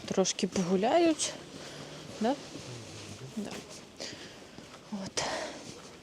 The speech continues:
От такі от у нас зараз справи.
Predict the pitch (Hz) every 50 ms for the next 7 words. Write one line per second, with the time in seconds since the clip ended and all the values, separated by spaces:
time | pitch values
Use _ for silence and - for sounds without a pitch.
0 | - - - - - - - - - - - 302 359 - 359 - - - 247 254
1 | 247 - - - - - - 208 202 208 214 196 190 208 208 185 180 - - -
2 | - - - - - - - - - - - - - - - - - 196 - 175
3 | 165 165 165 170